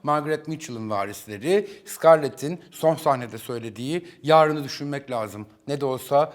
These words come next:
yarın yeni bir gün." cümlesinden yola çıkarak yeni bir yazar kadrosu oluşturmuşlar. Adı sır gibi saklanan Alexander Ripley tarafından Rüzgar Gibi Geçti'nin devamı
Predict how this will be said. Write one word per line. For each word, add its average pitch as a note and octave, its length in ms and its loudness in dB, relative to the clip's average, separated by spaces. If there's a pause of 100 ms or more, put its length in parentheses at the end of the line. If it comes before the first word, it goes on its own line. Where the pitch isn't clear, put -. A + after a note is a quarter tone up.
(120)
yarın C#3 480 2
yeni C#3+ 300 -4
bir B2+ 80 -6
gün." C3 200 -8
cümlesinden G#2+ 500 -8
yola G2 220 -8
çıkarak C#3 520 2 (220)
yeni C3+ 320 -4
bir E3 220 -4
yazar B2 380 -4
kadrosu G2 380 -8
oluşturmuşlar. - 640 -16 (100)
Adı D#3+ 340 2
sır A3 280 -4
gibi D#3+ 160 -12
saklanan C#3+ 720 -4
Alexander D#3 640 -4
Ripley C3+ 320 -8
tarafından B2+ 680 0 (380)
Rüzgar D3+ 340 4
Gibi C3+ 200 -4
Geçti'nin B2+ 440 -8
devamı B2 640 -2